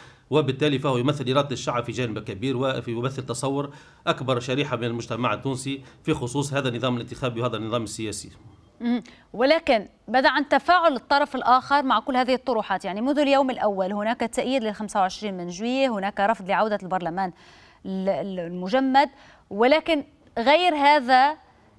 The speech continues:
Speaker 2: آه، فيما يتعلق بالطرح، خاصة أنه، آه، الرئيس إلى غاية الأمس أو أول من الأمس كان يطرح مسألة الاستفتاء الإلكتروني، الحوار مع الشباب، وبالتالي هو ماض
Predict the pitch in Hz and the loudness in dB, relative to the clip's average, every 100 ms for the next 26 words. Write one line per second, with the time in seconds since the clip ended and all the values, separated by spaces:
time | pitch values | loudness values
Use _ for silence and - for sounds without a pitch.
0 | _ - 202 196 - 277 277 285 285 247 | _ -2 -2 -2 0 2 4 4 4 4
1 | 254 220 220 254 - 277 269 262 233 233 | 2 0 2 2 2 -2 2 2 0 -2
2 | 226 226 _ - 202 196 - 202 226 233 | 0 -2 _ -2 0 0 -2 0 2 4
3 | 311 285 - 269 262 233 285 302 262 233 | 2 0 0 4 6 6 6 6 4 2
4 | - 247 220 214 226 247 226 220 - 302 | 0 0 2 4 6 6 4 2 2 0
5 | - 294 302 294 302 269 240 254 254 240 | 2 4 6 4 4 2 2 -2 0 2
6 | 240 - 208 - 190 - 269 285 294 302 | 2 -2 -10 -10 -14 0 4 4 4 4
7 | 294 294 - 269 269 262 262 240 190 175 | 2 -2 -4 -2 -2 -2 -2 -4 -2 2
8 | 262 277 269 - 233 240 202 196 - 226 | 2 2 -2 -2 0 0 -2 -6 -4 -2
9 | 240 208 202 233 220 | 2 0 2 2 2